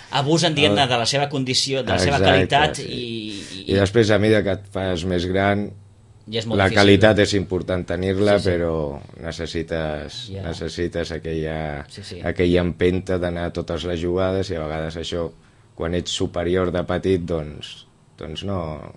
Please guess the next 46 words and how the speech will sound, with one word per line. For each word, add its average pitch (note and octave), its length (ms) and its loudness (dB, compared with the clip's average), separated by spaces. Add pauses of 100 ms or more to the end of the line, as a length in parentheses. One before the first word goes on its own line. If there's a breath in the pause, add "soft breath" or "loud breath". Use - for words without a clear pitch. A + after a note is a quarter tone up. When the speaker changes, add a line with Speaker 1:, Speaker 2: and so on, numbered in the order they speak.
(120)
Speaker 2:
no F2 100 -6
ho F2 100 -2
Speaker 1:
Mhm. D#2+ 80 -2
Speaker 2:
apliques. - 520 -8 (400 loud breath)
Speaker 1:
Hi A2+ 60 -6
ha A2 60 -2
bon A2+ 100 -2
material? G#2+ 500 -6 (1040 loud breath)
Speaker 2:
Home, G2+ 220 2
jo F#2+ 80 4
amb G2 120 2
el, G2+ 340 2 (140)
amb F#2 200 -6
el, F2+ 140 -4
personalment, F#2 760 -6
amb F2+ 140 -6
el, F2 200 -2 (380)
amb E2+ 160 -8
el F2 120 -4
que E2+ 100 -4
porto E2+ 340 -6
jo, E2+ 200 -4
amb E2+ 140 -4
l'A E2+ 100 -2
L E2+ 100 0
E E2+ 40 0
vint, A2+ 520 0
jo - 120 -8
estic F2 220 -8
molt E2+ 220 -4
content, G2 520 -6
també D#2+ 260 -8
hem D#2+ 80 -6
guanyat D#2+ 360 -4
els, C#2+ 460 -8 (100)
els D2 220 -12
tres E2 240 -4
partits G2+ 560 0
Speaker 1:
Sí. - 120 -6
Speaker 2:
i, D#2+ 500 -4 (180)
i, - 40 -4
evident, D2 420 -6
i D#2 140 -6
juguem D#2 320 -2
molt D#2 260 -4
bé. D2+ 160 -8